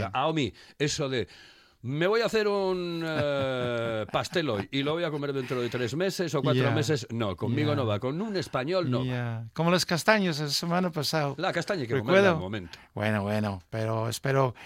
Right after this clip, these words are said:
Speaker 1: espero que a la buena gente le ha gustado. Pues vamos a hacer este sencillo licor de avellanas que van a estar listo para Navidad. Entonces necesitamos doscientos cincuenta de avellanas, ¿ok?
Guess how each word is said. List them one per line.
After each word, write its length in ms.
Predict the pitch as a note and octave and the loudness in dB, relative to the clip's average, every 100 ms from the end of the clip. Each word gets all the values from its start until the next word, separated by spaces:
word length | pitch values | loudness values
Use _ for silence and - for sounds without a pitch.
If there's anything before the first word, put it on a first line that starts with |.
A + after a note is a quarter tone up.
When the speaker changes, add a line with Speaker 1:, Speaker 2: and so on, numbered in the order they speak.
| - | -12
Speaker 1:
espero 380 | C#3 - G#3+ G#3+ | -10 0 4 4
que 80 | G3 | 4
a 20 | |
la 60 | F#3 | 4
buena 280 | E3 E3 D#3 | 2 2 2
gente 220 | D#3+ D3+ | 2 4
le 80 | C#3 | 6
ha 80 | |
gustado. 540 | B2+ A2+ - F#2 F#2 F#2+ - - - - | 4 0 -4 -6 -8 -14 -18 -20 -20 -8
Pues 160 | - F#3 | 2 4
vamos 280 | A#3+ F#4 D4 | 4 2 -2
a 20 | |
hacer 240 | D4 A#3+ | 0 2
este 240 | A3+ F3+ F#3 | 2 0 0
sencillo 840 | - E3+ D#3 - C#4+ C4 C#3+ C#3 - _ - | 2 2 0 0 -2 -2 -6 -6 -10 _ -6
licor 480 | A#2+ - A#3+ G#3 D3 | -6 -2 0 2 2
de 180 | C3 | 2
avellanas 720 | B2+ B2+ E3 G#3+ D#3+ - - _ - - - - - | 0 0 2 0 -2 -6 -14 _ -20 -20 -20 -20 -18
que 140 | - C#3 | -10 -2
van 140 | F#3 | 0
a 40 | G3 | 0
estar 280 | - G#2+ - | -2 -8 -4
listo 800 | C3 F3 C4 D#3 - - - | 0 2 2 0 -2 -6 -10
para 340 | - C3+ D#3 F2+ | -10 -6 -4 -2
Navidad. 640 | B2 G#3+ A2 F2+ B2+ B3 - _ - - - - - - - | -2 0 -2 -4 -6 -6 -12 _ -20 -20 -20 -20 -18 -20 -8
Entonces 460 | B2+ A#2 G3 A3+ F3 | -4 -2 -2 -2 0
necesitamos 720 | B2 - - F3+ G#3+ G#3 - - _ | 0 -2 -2 0 -2 -4 -12 -20 _
doscientos 560 | D3 C3+ - G3+ G#3 F#3 | -4 -4 0 0 0 -4
cincuenta 680 | - D#3 F3+ G3+ G3 F#3+ - - | -2 -2 0 -2 -2 -6 -8 -4
de 140 | A2+ | -4
avellanas, 580 | G#2 G2 E2+ - - - | -2 -4 -6 -12 -18 -14
¿ok? 220 | C3 - | -12 -8